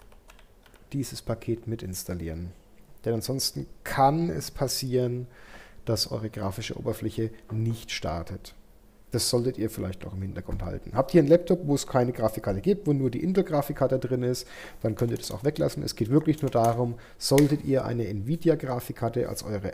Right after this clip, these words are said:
erste dedizierte Hauptgrafikkarte in einem fest verbauten Rechner haben, könnte es damit Schwierigkeiten geben. Wie gesagt, das ist noch so ein Tipp, dieses, äh, Nvidia-Package noch mit zu installieren. Übrigens das Ding als S T D M.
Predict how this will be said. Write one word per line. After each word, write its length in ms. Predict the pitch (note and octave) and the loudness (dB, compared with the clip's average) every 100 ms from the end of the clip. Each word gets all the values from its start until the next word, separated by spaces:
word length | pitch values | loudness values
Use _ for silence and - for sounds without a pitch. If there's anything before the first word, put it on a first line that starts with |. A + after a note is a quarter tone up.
| - | 0
erste 580 | B2+ C3 - C3+ C#3 C3+ - - - | 0 0 0 2 2 -2 -14 -20 2
dedizierte 640 | C3+ D3+ D3 - B2+ A#2 G2+ | 4 6 4 2 2 4 4
Hauptgrafikkarte 840 | A2+ - - A#2 A2 B2+ A2+ A2+ | 2 2 -2 -2 0 -2 -2 -2
in 60 | A2+ | -2
einem 180 | F#2+ G2 | -2 -2
fest 200 | B2+ - | -2 -2
verbauten 380 | - - F2+ G2 | -4 -4 -4 -6
Rechner 300 | G#2+ B2+ A#2 | -4 -2 2
haben, 340 | A2+ G#2 A2+ - - - | 2 2 -2 -6 -16 -8
könnte 280 | - A2 A2 | 0 0 0
es 120 | A2 | -6
damit 220 | - F#2 - | -6 -6 -6
Schwierigkeiten 600 | G#2 G2+ F#2 - C2+ F2+ | -8 -8 -8 -12 -10 -10
geben. 280 | D2+ - - - - - - - - - - - - - - - - - | -10 -10 -12 -18 -20 -16 -16 -16 -20 -20 -20 -20 -20 -20 -20 -20 -20 -10
Wie 100 | A2 | -4
gesagt, 320 | G#2 - F#2 | -4 -4 -8
das 120 | G2 G#2 | -8 -8
ist 140 | - | -8
noch 120 | A2 | -8
so 100 | - | -6
ein 100 | G2+ | -4
Tipp, 300 | F#2 C#3+ - | 2 2 2
dieses, 400 | B2+ G#2 A#2 - | -6 -4 -4 -4
äh, 340 | - G#2 G2+ G2+ - - - - - - - | -4 -2 -2 -6 -10 -18 -20 -20 -20 -18 -8
Nvidia-Package 800 | A2+ A#2+ B2+ B2+ - A#2+ A#2+ - | -4 -2 2 2 2 -2 0 -2
noch 100 | G#2+ | -4
mit 160 | A#2 | -4
zu 100 | - | -4
installieren. 680 | A#2 A2 - A2 A2 A2 A2 - - - - - - - - - - - - - - - - - - - - - - - | -4 -4 -2 0 0 -2 -6 -14 -20 -20 -20 -20 -20 -20 -20 -20 -20 -20 -20 -20 -20 -20 -20 -20 -20 -20 -20 -20 -20 -14
Übrigens 280 | A#2+ G#2+ F#2 | -10 -8 -8
das 100 | E2+ | -10
Ding 80 | F#2 | -10
als 140 | F2+ | -10
S 180 | G2 - | -10 -12
T 100 | - | -10
D 60 | |
M. 100 | G2 | -10